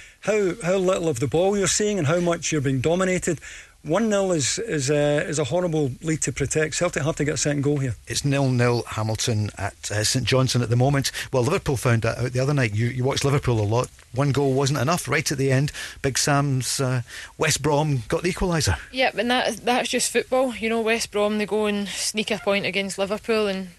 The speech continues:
Speaker 1: uh, I think they get battered last night. Sam wasn't too happy <laughs> listening to his, uh, press conference after it, but, you know, that's football, and it's a dangerous place to be. One nil, you know, especially when there's so much importance and significance riding on the results, where there's no margin for error.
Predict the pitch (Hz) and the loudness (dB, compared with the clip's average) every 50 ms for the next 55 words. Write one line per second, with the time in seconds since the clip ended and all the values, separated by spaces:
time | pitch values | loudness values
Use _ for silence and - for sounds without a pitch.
0 | - - 185 185 180 180 180 185 185 196 202 - 185 185 - - - 180 190 196 | -8 -4 -4 -2 -2 -4 -4 -4 -4 -6 -6 -4 -6 -8 -8 -4 -2 0 0 0
1 | - 254 233 - - - - - 196 190 185 180 - 202 196 208 214 - - 185 | 0 -2 -4 -4 -6 -6 -2 0 0 0 0 -2 -2 0 2 2 2 0 -2 -8
2 | - - - 190 190 190 190 190 180 185 - - - 196 185 190 190 190 196 - | -10 -4 -2 -2 -2 -2 -2 -4 -4 -4 -6 -4 -2 0 0 2 2 2 0 2
3 | 220 208 220 202 - - 190 - 202 - - 226 214 202 226 196 190 240 233 156 | 2 2 2 2 0 -2 -2 0 0 2 2 2 0 0 0 0 0 2 2 2
4 | - 247 202 202 196 190 - - 208 208 190 - - - 233 208 208 202 - 202 | 2 2 2 2 0 -2 -2 -2 -2 0 0 -2 -2 -2 -2 -2 -2 -2 -4 -6
5 | 190 185 196 190 202 208 - - 220 233 226 190 208 208 - - - - - - | -6 -4 -2 -2 -2 -4 -6 -6 -4 -4 -4 -2 -2 -4 -4 -6 -10 -16 -16 -18
6 | - - - 190 202 196 202 220 - - - - 214 - - 214 220 220 214 196 | -16 -12 -6 -4 -2 0 0 0 0 -2 -4 -4 -6 -4 -4 -2 -2 0 0 0
7 | 196 196 - 139 - - - 190 175 185 208 208 214 214 220 208 208 - - - | -2 -2 -2 -4 -4 -4 -4 -4 -2 0 0 0 0 0 0 -2 -4 -4 -2 -2
8 | 196 196 185 - - 175 185 185 190 202 185 - _ - 202 202 196 196 196 190 | 0 0 0 -2 -6 -6 -6 -6 -6 -8 -10 -12 _ -4 -2 -2 0 2 2 2
9 | 190 190 180 - - 190 185 185 185 180 - - 196 196 202 - 196 196 202 196 | 0 0 -4 -6 -6 -4 -2 -2 -2 -4 -2 0 0 0 0 0 -2 -2 -2 -4
10 | 185 185 - - - 190 185 190 185 - - - - - - - 170 175 175 - | -6 -6 -6 -6 -4 -4 -2 -2 -2 -4 -4 -6 -10 -10 -8 -8 -8 -8 -6 -2
11 | - 190 190 - - 202 202 202 196 - 175 175 175 170 - 180 160 185 185 180 | 0 0 0 0 -2 -2 -2 -2 -2 -2 -4 -4 -4 -4 -6 -4 -2 -2 -2 -2
12 | - 190 185 - 196 185 170 185 180 180 190 - 185 180 180 180 175 165 170 160 | -2 -6 -6 -6 -6 -4 0 0 2 2 2 0 0 -2 -2 -2 -2 -2 0 2
13 | 180 185 196 160 - - 190 170 180 175 165 196 196 202 196 175 180 190 185 - | 2 2 2 0 -2 -6 -4 -4 -4 -4 -2 -2 -2 0 0 2 0 0 -2 -2
14 | 208 208 185 - 175 175 180 185 202 208 | -4 -4 -2 0 2 2 4 4 2 0